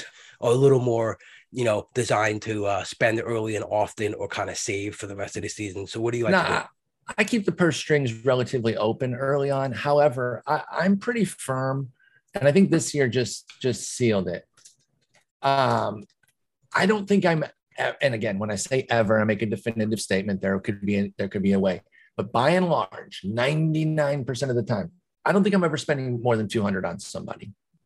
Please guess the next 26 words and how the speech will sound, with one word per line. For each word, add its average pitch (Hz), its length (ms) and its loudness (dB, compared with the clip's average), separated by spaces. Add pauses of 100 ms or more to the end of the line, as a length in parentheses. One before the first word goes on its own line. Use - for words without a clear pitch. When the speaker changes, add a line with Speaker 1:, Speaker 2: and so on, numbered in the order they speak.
(160)
Speaker 2:
I, 147 500 0 (680)
I, 165 260 4
I 214 80 6
have 196 220 8
not 139 320 2
in 120 160 0
my 113 200 0
six - 340 -4
years 98 560 2
seen 147 460 0
the 143 80 2
payoff 98 800 2
on 104 280 -8 (120)
the 104 120 -6
triple 131 340 -2
digit 127 320 0
guys. 95 420 -2
And 117 160 -4
again, 131 260 4
Speaker 1:
Mm-hmm. - 80 -4
Speaker 2:
two 190 160 4
hundred 156 240 4
is - 60 -8
kind 127 180 0
of 117 100 2
a, 117 200 4